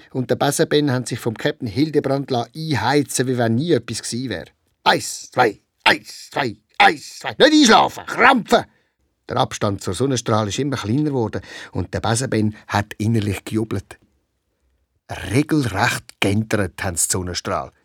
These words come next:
Der Hildebrand ist als Erster übergekumpelt und hat das ganze Schiff abgesucht, zum sicher zu sein, dass nicht gleich jemand dumm ist. Dann hat er Steuer gepackt, aber nicht etwa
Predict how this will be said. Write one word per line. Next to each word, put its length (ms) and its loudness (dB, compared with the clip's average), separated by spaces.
Der 80 -6
Hildebrand 540 2
ist 120 2
als 140 4
Erster 360 2
übergekumpelt 680 0
und 120 -4
hat 120 -2
das 60 -6
ganze 340 0
Schiff 280 -4
abgesucht, 640 -8
zum 220 2
sicher 340 4
zu 0 -
sein, 180 -2
dass 180 -4
nicht 180 -2
gleich 240 2
jemand 320 -2
dumm 220 -2
ist. 220 -6
Dann 180 -4
hat 160 0
er 40 -4
Steuer 320 4
gepackt, 440 -4
aber 160 -4
nicht 140 6
etwa 300 4